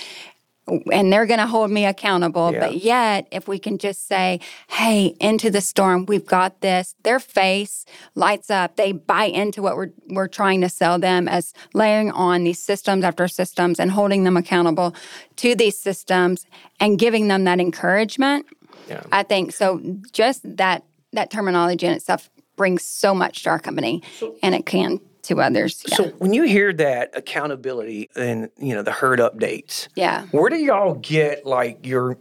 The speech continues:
Speaker 2: your, like, ooh, like, your ears pop up, like, "I gotta, I gotta wander. <laughs> I'm missing one." I mean, where do you get that at? Where do you pick up on that at?
Speaker 1: Yeah, you can immediately pick up on it
Speaker 2: During
Speaker 1: for
Speaker 2: their
Speaker 1: wh-
Speaker 2: calls?
Speaker 1: During, yeah,
Speaker 2: Yeah.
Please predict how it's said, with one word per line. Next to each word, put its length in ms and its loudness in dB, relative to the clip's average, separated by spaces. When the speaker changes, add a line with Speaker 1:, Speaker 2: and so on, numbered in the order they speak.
Speaker 2:
your, 300 0
like, 180 0
ooh, 240 0
like, 160 -4
your 100 -8
ears 200 -2
pop 300 -2
up, 160 -6
like, 240 -8
"I 100 0
gotta, 240 0
I 60 2
gotta 160 2
wander. 500 -4
<laughs> 360 0
I'm 200 0
missing 360 -2
one." 280 -16
I 40 -2
mean, 220 -2
where 120 2
do 80 -2
you 180 -6
get 340 -10
that 260 -4
at? 380 -10
Where 100 2
do 80 2
you 100 2
pick 300 -2
up 160 -2
on 120 -10
that 160 -16
at? 180 -14
Speaker 1:
Yeah, 300 2
you 180 2
can 280 -2
immediately 720 2
pick 240 -12
up 160 -8
on 140 -4
it 100 -8
Speaker 2:
During 220 4
Speaker 1:
for 60 2
Speaker 2:
their 60 -2
Speaker 1:
wh- 40 0
Speaker 2:
calls? 340 -4
Speaker 1:
During, 300 0
yeah, 280 -2
Speaker 2:
Yeah. 140 -6